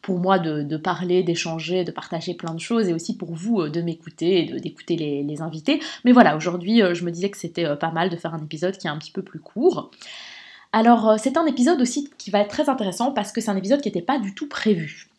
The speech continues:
Euh, j'avais pas du tout prévu, enfin voilà, je, je prévois pas forcément les épisodes à l'avance, mais disons que j'ai, euh, une idée,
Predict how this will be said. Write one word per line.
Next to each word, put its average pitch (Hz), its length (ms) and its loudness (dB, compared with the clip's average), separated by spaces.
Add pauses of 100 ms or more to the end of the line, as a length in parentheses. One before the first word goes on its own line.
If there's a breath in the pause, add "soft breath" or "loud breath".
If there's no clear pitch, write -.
Euh, 165 300 0
j'avais 170 200 0
pas 277 160 4
du 240 280 0
tout 285 120 -2
prévu, 208 300 -2
enfin 143 240 -2
voilà, 147 240 -4 (160)
je, 151 200 -10
je 156 120 -10
prévois 175 460 0
pas 190 100 4
forcément 196 480 -2
les 160 160 0
épisodes 160 320 -2
à 147 80 -2
l'avance, 262 380 2
mais 196 80 0
disons 190 260 0
que 220 60 4
j'ai, 202 200 2
euh, 170 120 4 (280 loud breath)
une 196 160 4
idée, 190 380 4